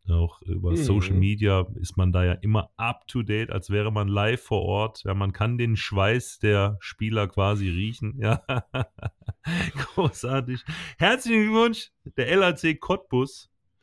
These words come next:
Speaker 1: holt sich die Oberligameisterschaft.
Speaker 2: Yes. Und, äh, also es gibt auch ein Reel extra zu diesem Aufstiegsspiel quasi,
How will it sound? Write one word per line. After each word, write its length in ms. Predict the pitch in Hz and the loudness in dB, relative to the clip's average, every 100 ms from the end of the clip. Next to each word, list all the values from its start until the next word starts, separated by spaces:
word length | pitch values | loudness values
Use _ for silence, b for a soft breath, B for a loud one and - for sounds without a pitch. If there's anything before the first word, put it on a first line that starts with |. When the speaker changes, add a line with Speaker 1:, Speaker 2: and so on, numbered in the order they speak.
| _ _ | _ _
Speaker 1:
holt 240 | 143 156 - | 0 0 -2
sich 140 | 127 | -6
die 120 | - | -2
Oberligameisterschaft. 1120 | 120 117 95 95 87 87 - 85 - 82 - _ - | -2 2 2 2 2 2 0 -4 -2 -4 -4 _ -20
Speaker 2:
Yes. 600 | 87 98 113 - - - _ _ | -8 -6 -6 -6 -12 -16 _ _
Und, 540 | 78 131 123 117 - | -6 -2 0 -2 -4
äh, 340 | 90 110 107 - | -4 -2 -4 -4
also 400 | 101 107 107 - | -4 -4 -4 -8
es 200 | - - | -10 -4
gibt 320 | 127 - - | -4 -4 -2
auch 240 | 117 113 - - | -2 -2 -8 -6
ein 380 | 101 110 110 B B B B B - | -2 0 -2 B B B B B -4
Reel 500 | 143 165 160 165 - | 0 2 2 0 -6
extra 440 | - 135 - 131 123 | -6 -6 -4 -4 -4
zu 200 | - 156 | -4 -2
diesem 460 | 151 139 135 135 - | 0 0 0 -2 -6
Aufstiegsspiel 1160 | - 147 - - 156 143 - - - - 156 151 | -2 -2 -2 -6 -6 -6 -10 -10 -10 -6 -2 0
quasi, 520 | 147 127 127 135 143 | 0 0 0 2 -2